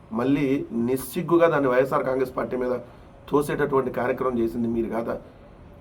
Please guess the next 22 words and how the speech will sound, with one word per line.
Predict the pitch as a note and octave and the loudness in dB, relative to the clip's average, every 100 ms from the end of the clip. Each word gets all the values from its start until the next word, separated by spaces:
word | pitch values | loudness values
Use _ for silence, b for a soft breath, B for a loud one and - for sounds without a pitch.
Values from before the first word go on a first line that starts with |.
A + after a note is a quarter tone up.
| - | -8
మీ | B2 B2+ | -2 0
అసత్య | - D#3 E3 | 0 -2 0
ప్రచారాల | D3+ C#3 C3+ B2+ | 0 2 4 4
లిస్టు | A#2 A#2 - | 2 -2 -6
పద్నాలుగు | A2+ A#2 A2 A#2 A#2 | -4 -2 0 0 0
లక్షల | - A2+ | -2 -6
కోట్ల | A2+ C#3 C#3+ | 0 0 2
రూపాయల | D3 C#3 B2+ | 0 2 0
అప్పులైందని | A2 C#3 C3+ C3 B2+ A#2+ | 0 0 0 0 -2 -2
చెప్పి, | - A#2+ - B B B - - | -4 -6 -8 B B B -20 -10
రాష్ట్రం | - D3+ - D#3+ | -2 -2 0 0
అడుక్కు | B2+ C#3+ - | 0 0 -2
తినిపోయిందని | C#3+ C#3+ C#3+ C3 B2+ B2 | -4 -2 0 2 0 -2
చెప్పి, | A#2 - - - - - - - - | -4 -8 -10 -14 -20 -20 -20 -10 -2
ఆ, | E3 - | 0 2
జగన్మోహన్ | B2+ C3 E3 D#3 D3+ | 2 2 2 4 4
రెడ్డి | C#3 | 2
గారు | C#3 D3 E3 | 2 2 0
పదమూడు | B2 B2+ B2+ B2 | 2 2 4 2
లక్షల | A#2+ B2 | 0 -4
కోట్ల | A#2+ D3 D#3 | -2 -2 0
రూపాయల | D#3+ D3 D3 D3 | 0 2 2 0